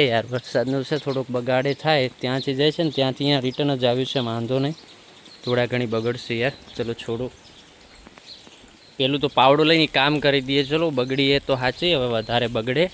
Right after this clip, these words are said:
નહીં. અહીંયા દેખો ધરેડો જાય છે. વાહ, વાહ, હેલો સરસ્વતી. ચલો આપણું પેલું જલ્દી ઇમરજન્સી આ કામ કરી દઈએ, ઓપરેશન.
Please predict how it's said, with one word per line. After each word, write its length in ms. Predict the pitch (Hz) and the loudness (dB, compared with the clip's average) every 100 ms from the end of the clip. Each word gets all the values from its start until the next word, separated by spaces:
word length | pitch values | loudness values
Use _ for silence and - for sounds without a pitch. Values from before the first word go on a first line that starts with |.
| - | -6
નહીં. 320 | 113 120 117 101 - - - - - | -4 -2 -2 -6 -14 -20 -20 -20 -20
અહીંયા 220 | - 131 | -8 -4
દેખો 280 | 135 147 139 147 | 0 0 2 0
ધરેડો 400 | 123 123 131 120 | 0 2 2 2
જાય 300 | 120 113 120 | 0 -2 -2
છે. 140 | 160 170 - - - - - - - - - - - - - - - - - - - - | -6 -10 -14 -20 -20 -20 -20 -20 -20 -20 -20 -20 -20 -20 -20 -20 -20 -20 -20 -20 -18 -2
વાહ, 220 | 131 135 | 4 6
વાહ, 200 | 127 110 - - - - - - - - - - - | 6 4 0 -16 -20 -20 -20 -20 -20 -20 -20 -20 -2
હેલો 220 | 147 175 | 2 2
સરસ્વતી. 720 | 175 160 156 160 143 156 165 180 - - - - - - - - - - - | 4 2 4 0 2 2 2 0 -6 -20 -20 -20 -20 -20 -20 -20 -20 -20 -6
ચલો 200 | - 135 | 0 6
આપણું 300 | 127 120 139 | 6 4 2
પેલું 260 | 131 135 123 | 0 0 2
જલ્દી 440 | 120 123 131 147 143 | 0 0 -2 -2 -2
ઇમરજન્સી 500 | 135 139 135 143 147 | 0 0 0 -2 0
આ 60 | 135 | 2
કામ 260 | 139 135 | 2 0
કરી 220 | 131 135 | 0 0
દઈએ, 160 | 139 151 | 0 2
ઓપરેશન. 540 | 135 135 147 139 165 | 0 2 0 2 0